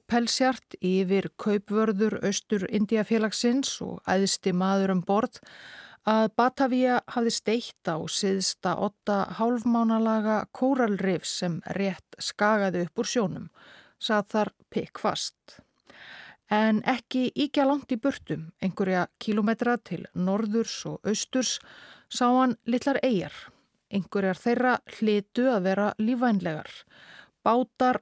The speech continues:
Batavíu voru enn í lagi, skipið sjálft myndi ekki sigla meir,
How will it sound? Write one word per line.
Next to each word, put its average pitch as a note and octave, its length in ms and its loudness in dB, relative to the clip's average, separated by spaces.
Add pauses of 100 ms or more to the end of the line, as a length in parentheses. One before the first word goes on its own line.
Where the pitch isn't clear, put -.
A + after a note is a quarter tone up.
Batavíu A#3+ 640 2
voru E3 400 -4
enn F#3+ 320 0
í F#3 80 -2
lagi, G#3+ 320 0 (300)
skipið F#3+ 500 -4
sjálft - 400 -2
myndi A#3 540 2
ekki A#3 280 -6
sigla B3 380 -2
meir, A#3+ 260 2